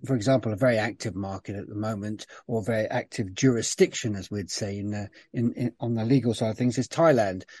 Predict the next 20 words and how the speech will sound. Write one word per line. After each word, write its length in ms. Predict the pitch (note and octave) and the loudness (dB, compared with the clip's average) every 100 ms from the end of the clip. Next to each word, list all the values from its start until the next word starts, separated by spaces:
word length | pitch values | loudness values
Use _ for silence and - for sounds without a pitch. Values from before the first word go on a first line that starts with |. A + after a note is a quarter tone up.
| - | -8
and 360 | A#2 A2+ G#2+ - - - | -4 -2 -4 -6 -16 -10
how 180 | - A2+ | -2 0
they 260 | A2 A2 A2 | 2 0 0
opened 440 | B2 C3+ - A#2 | 2 2 2 -2
up 100 | - | 0
their 140 | A2 | -2
market, 460 | G#2+ A2 G#2+ - G2 | -2 -2 -4 -4 -4
and 160 | A2+ A2 | -2 -2
now 160 | A2 | -2
they're 160 | G#2+ G2+ | -2 -4
deciding 640 | - F#2+ A2 G2+ G#2 G#2 | -6 -4 -4 -4 -4 -6
actually 320 | - G#2 - G#2 | -6 -8 -6 -6
they 140 | A2 | -4
want 240 | G2+ G#2 | -4 -6
to, 360 | - A2+ G#2+ G#2 | -8 -6 -4 0
uh, 180 | G#2+ G#2 - - - | 0 0 -4 -16 -10
try 240 | - A#2 G#2 | -2 0 0
and 160 | G2 | -4
sort 160 | - | -4
of 100 | G#2 | -6